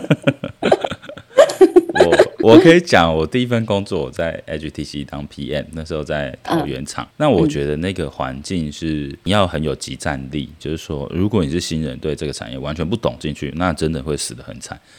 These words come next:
Speaker 1: 然后每天都会想说：“我现在在干嘛？现在要做什么？”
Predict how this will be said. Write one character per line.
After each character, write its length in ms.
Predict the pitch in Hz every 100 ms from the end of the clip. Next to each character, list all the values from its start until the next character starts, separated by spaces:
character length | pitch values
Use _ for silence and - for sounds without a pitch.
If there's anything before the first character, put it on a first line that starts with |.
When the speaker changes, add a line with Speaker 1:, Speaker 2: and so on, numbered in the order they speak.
| _ _
Speaker 1:
然 80 | 87
后 60 |
每 180 | 98 73
天 220 | - 78
都 100 | 78
会 100 | 82
想 160 | 78 -
说 340 | - 71 67 71
：“我 240 | - 69 64
现 220 | - 87
在 120 | 82
在 120 | 78
干 200 | 76 78 -
嘛？ 160 | - - -
现 260 | - 117 95
在 120 | 92
要 120 | 87
做 260 | - 92 65
什 160 | -
么？” 160 | -